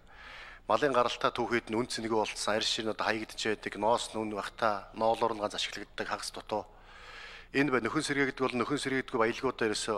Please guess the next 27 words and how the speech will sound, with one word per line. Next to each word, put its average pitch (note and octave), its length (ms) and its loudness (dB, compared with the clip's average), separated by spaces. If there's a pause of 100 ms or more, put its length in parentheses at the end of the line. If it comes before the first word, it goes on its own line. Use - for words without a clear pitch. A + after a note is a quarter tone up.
(140)
нэмүү C3 240 2
өртөх - 160 -4
шингээе. G#2 480 0
Ажлын B2 320 -2
байр A2+ 160 2
бий G#2+ 160 0
болгоё. F#2+ 480 -2 (640)
Монгол B2+ 240 4
улсын A2+ 240 0
ажил B2+ 240 0
үйлдвэрийн A2+ 240 -2
салбарыг G#2 320 -2
хөгжүүлье. G2 640 0 (240)
Хүн B2 240 -2
хөнгөө A2+ 120 0 (280)
үйлдвэрийг - 0 -
хөгжүүлье. G2 400 -2 (800)
Гэдэг C3+ 320 4
зорилгын D3 560 4
хүрээнд - 80 -6
л - 80 -2 (880)
две A2+ 80 0
сая D#3 160 6
онд C3+ 160 2
хоёрыг A#2 240 4
баталсан G#2+ 320 0
байдیں۔ F#2 320 -4